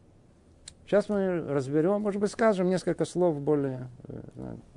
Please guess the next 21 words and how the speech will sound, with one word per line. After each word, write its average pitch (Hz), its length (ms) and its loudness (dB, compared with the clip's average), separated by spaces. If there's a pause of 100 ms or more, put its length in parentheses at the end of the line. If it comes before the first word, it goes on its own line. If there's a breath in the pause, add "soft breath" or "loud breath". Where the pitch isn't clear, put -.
забегая 127 460 0
вперёд, 151 420 -2 (800 soft breath)
о 117 80 -6
том, 185 220 2
что 165 500 2 (540)
высокомерие, 185 960 4 (160)
то - 80 0
есть - 140 -4
та 139 80 -10
самая 180 340 2
гордыня, 143 540 4
о 147 40 0
которой 147 340 2
мы 131 40 -6
тут 135 180 -6
говорим, 123 480 -4 (400 soft breath)
это 170 840 0
центральная, 190 540 2
основная 180 440 2
проблема 165 460 2
человека. 151 540 0